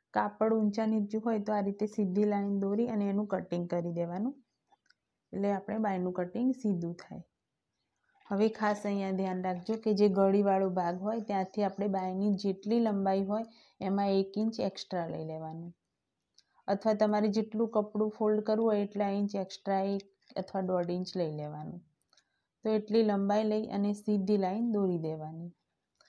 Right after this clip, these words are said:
હવે આ જે લાઈન ડ્રો કરી છે ત્યાંથી નીચેની સાઈડ આપણે ત્રણ ઇંચ જેટલું માપ લઈ સીધી લાઈન દોરી દેવાની. આટલું કર્યા બાદ હવે આપણે આર્મ હોલ માટે શેપ આપવાનો છે. તો આર્મ હોલનું માપ લેવા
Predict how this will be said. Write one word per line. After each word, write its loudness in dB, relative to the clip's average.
હવે 2
આ 4
જે 4
લાઈન 2
ડ્રો 2
કરી 2
છે -6
ત્યાંથી -4
નીચેની 0
સાઈડ -2
આપણે 0
ત્રણ 0
ઇંચ -4
જેટલું -2
માપ -2
લઈ -2
સીધી 0
લાઈન -4
દોરી -4
દેવાની. -4
આટલું 2
કર્યા 2
બાદ 2
હવે 0
આપણે 0
આર્મ 0
હોલ 2
માટે -2
શેપ -4
આપવાનો -4
છે. -4
તો -2
આર્મ 2
હોલનું 4
માપ 0
લેવા 2